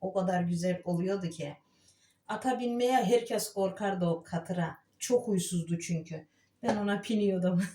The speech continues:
<laughs> Patates tarlasına gidiyordum. Gelirken de ona patatesi yüklüyordum, alıyordum, geliyordum. O patatesten biz bir köfte yapıyorduk. Biz bir de kalabalıktık arkadaşlar. Biz sekiz çocuktuk bir de. E, anne baba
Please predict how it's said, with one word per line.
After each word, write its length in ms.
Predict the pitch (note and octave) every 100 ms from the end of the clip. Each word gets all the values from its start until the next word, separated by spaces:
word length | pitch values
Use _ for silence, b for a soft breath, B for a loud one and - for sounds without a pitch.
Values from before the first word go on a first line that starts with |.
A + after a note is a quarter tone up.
| -
<laughs> 880 | D#4+ D#4+ _ A#3+ C#4 B3 A#3+ F3+ -
Patates 460 | - B3 A3+ -
tarlasına 560 | A#3+ A3+ A3 A3 G#3 G3+
gidiyordum. 460 | G3 G#3+ G#3 G3+
Gelirken 500 | G3+ A3+ A3+ A#3+ A3
de 220 | G#3+ F#3 B B B
ona 220 | - A#3+ -
patatesi 520 | A#3+ A3+ G3+ G3+ G#3
yüklüyordum, 680 | G3+ B3+ - F#3+ F3+ F3 -
alıyordum, 520 | A#3+ G#3+ G3+ G3 F#3+
geliyordum. 640 | A#3 A3+ G#3+ F3+ G3 G3 - b b b b b _ _ _
O 140 | B3+ C4
patatesten 760 | C4 A#3+ A3+ A3 F#3 A#3 A3+
biz 160 | G#3 G3
bir 100 | G#3+
köfte 340 | A3+ G#3+ -
yapıyorduk. 680 | G3 F#3 F3+ G3+ F3 F#3 -
Biz 160 | A#3+ A3
bir 60 |
de 100 | G#3
kalabalıktık 640 | - F#3 F#3 F#3+ G3 - E3+
arkadaşlar. 720 | E3 E3+ G3 G3 - D3+ D#3+
Biz 120 | F3
sekiz 340 | - F#3 E4
çocuktuk 540 | E4+ G#3 E3+ - E3 E3
bir 80 | E3
de. 220 | - - B B B B _ _
E, 140 | - G#3+
anne 380 | A#3 A#3+ A3+ F#3+
baba 320 | F3+ B3+